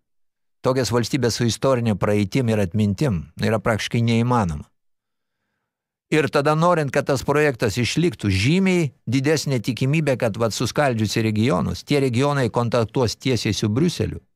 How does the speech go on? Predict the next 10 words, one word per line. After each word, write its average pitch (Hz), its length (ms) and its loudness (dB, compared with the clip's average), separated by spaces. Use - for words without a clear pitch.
Ir 117 160 0
jie 143 240 2
neturės 151 560 0
tų 151 160 0
pretenzijų, 120 760 0
kurias 110 360 0
turi 117 240 0
tos 113 400 -2
istorinės 110 760 0
valstybės. 98 600 -2